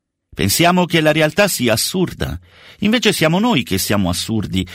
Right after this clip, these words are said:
quando vogliamo forzarla dentro le nostre idee preconcette.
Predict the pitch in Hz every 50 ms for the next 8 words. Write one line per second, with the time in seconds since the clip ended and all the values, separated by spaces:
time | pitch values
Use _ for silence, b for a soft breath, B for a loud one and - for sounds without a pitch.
0 | B B B - 90 104 107 101 104 107 104 113 117 123 117 104 - 110 98 -
1 | - 120 110 120 110 107 104 92 87 107 110 107 - - 98 90 95 92 92 110
2 | 113 110 - - - 92 90 87 80 101 107 107 104 101 98 92 87 - 101 92
3 | 87 85 80 80 78 - - 69 71 80 - - - 98 92